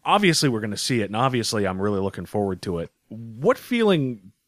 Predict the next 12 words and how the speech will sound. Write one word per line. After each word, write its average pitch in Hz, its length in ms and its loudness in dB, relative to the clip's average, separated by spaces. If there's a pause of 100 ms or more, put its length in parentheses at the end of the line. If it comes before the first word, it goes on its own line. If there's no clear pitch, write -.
(220)
are 113 100 -8
you 123 220 0
getting 107 320 0
off 85 380 -8
the 101 100 -10
trailer? - 480 -8 (540)
'Cause 147 120 2
for 175 160 2
me, 233 200 2
it 151 120 2
seems 123 680 -2 (160)
very, 139 560 0